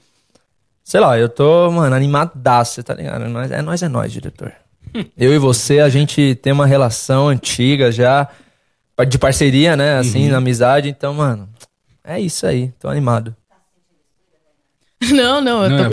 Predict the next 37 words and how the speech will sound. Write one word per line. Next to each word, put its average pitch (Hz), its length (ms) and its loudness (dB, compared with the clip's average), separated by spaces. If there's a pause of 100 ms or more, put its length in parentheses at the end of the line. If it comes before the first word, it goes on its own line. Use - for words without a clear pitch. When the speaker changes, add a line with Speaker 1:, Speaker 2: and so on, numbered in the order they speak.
(140)
Speaker 3:
pensando. 110 380 0
Speaker 2:
agora. 87 200 -12 (300)
Speaker 3:
Eu 156 80 -14
tô 165 100 -6
pensando 175 380 -4
Speaker 2:
Tainá. 170 160 -2
Speaker 3:
no 165 80 -2
que 170 100 -6
falar. 156 440 -2 (880)
Ah, 233 240 0
eu 190 120 0
acho 190 260 -2
que 233 600 -4
foi 196 140 -4
interessante, 208 560 -6
assim, 165 220 -6
ver 156 100 -4
o 160 80 -2
programa 156 720 -4
criando 160 320 -6
um 160 40 -4
novo 160 260 -6 (120)
formato 160 460 -2
de, 151 540 -6 (320)
não 208 140 0
um - 20 2
novo 226 180 0
formato 208 360 0
de - 80 -16
podcast, 190 580 -2
mas 156 220 -6
trazer 170 580 -4
esse 180 180 -8
outro 175 220 -8
lugar 175 260 -6
da 175 120 -8
música. 160 600 -14